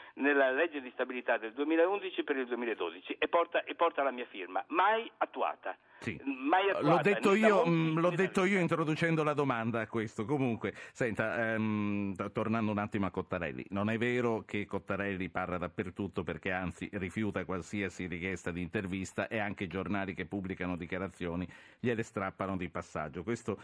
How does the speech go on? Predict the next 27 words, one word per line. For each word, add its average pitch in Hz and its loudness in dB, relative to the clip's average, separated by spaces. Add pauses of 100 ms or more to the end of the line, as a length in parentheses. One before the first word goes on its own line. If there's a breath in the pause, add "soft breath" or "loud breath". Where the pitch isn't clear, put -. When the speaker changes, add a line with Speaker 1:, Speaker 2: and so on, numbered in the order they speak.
(260 loud breath)
Speaker 2:
lo 127 0
posso 135 0
confermare. 110 0
Per 151 -2
quanto 196 2
riguarda 156 4
invece 147 2
il 131 2
nulla, 160 4
lei 131 2
dice 139 0
che 127 -2
quindi 135 4
quando 143 2
le 117 0
Camere, 104 0
quando 131 2
le 120 2
commissioni 120 0
si 92 -6
troveranno 107 0
a 104 -6
dover 107 0
lavorare, 107 0
a 98 0
dover 117 0
decidere, 139 -2